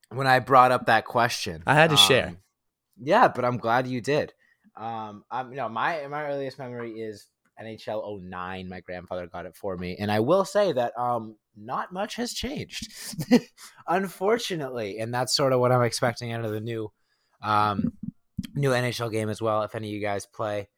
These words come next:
Speaker 1: um, out there. I have the, I have the new P S five, so I've been looking forward to the, the next gen update, but I don't think that it's gonna be anything too, too special, unfortunately.
Speaker 2: I am
Speaker 1: But, uh,
Speaker 2: glad they added the Frostbite engine, 'cause people have been asking for that forever,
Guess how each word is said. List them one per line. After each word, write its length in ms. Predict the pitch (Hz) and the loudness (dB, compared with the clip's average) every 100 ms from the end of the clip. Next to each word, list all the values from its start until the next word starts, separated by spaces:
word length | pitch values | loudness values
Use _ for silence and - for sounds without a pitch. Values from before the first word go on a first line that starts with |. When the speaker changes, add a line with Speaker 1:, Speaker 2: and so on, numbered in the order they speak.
| _ _ _ _ | _ _ _ _
Speaker 1:
um, 360 | 101 101 98 104 | -4 -2 -2 -6
out 240 | 110 107 | -8 -6
there. 120 | 107 104 | -2 0
I 100 | 110 | 0
have 140 | 117 | 0
the, 180 | 117 110 | -2 0
I 60 | |
have 100 | 113 | -2
the 60 | 110 | -2
new 100 | 113 | -6
P 220 | - 123 | -4 -4
S 140 | 107 - | -4 -2
five, 340 | 104 101 98 | -2 -2 -2
so 100 | 104 | -4
I've 220 | 101 98 | -4 -4
been 140 | 107 104 | -8 -6
looking 280 | 107 104 | -6 -8
forward 420 | 95 104 101 101 98 | -12 -8 -6 -6 -8
to 140 | 110 | -10
the, 160 | 98 98 _ | -8 -10 _
the 120 | 107 | -10
next 360 | 104 104 - - | -4 -4 -4 -8
gen 280 | 117 101 95 | -6 -6 -4
update, 480 | 104 - - 98 92 - | -8 -8 -6 -6 -6 -6
but 220 | 95 92 _ _ _ _ | -6 -6 _ _ _ _
I 80 | 101 | -2
don't 180 | 104 104 | -2 -2
think 240 | - 98 | -8 -6
that 120 | 104 | -6
it's 100 | 95 | -8
gonna 160 | - 98 | -8 -8
be 200 | 95 95 _ | -8 -10 _
anything 340 | 107 98 101 95 | -10 -10 -10 -14
too, 200 | - 104 | -10 -10
too 220 | - 101 | -10 -14
special, 540 | 92 - 98 - 92 90 | -14 -10 -12 -10 -12 -12
unfortunately. 800 | 87 - - 92 - 92 92 127 | -16 -18 -18 -16 -16 -18 -16 4
Speaker 2:
I 100 | 180 | 8
am 120 | 233 | 8
Speaker 1:
But, 40 | 156 | 10
uh, 20 | |
Speaker 2:
glad 220 | 175 180 | 10 10
they 100 | 160 | 10
added 380 | 139 147 139 120 | 10 8 6 2
the 140 | 139 127 | -2 -2
Frostbite 560 | - 110 127 - 135 | 2 2 4 4 4
engine, 380 | 127 135 135 143 | 4 2 0 0
'cause 180 | 139 117 | -2 -4
people 260 | - - | -4 -2
have 100 | 117 | -2
been 140 | 104 101 | -2 -2
asking 320 | 101 - 104 | -2 -2 -6
for 140 | - | -2
that 240 | 107 110 - | 0 0 0
forever, 520 | 117 - 104 107 104 | 0 0 0 -2 -4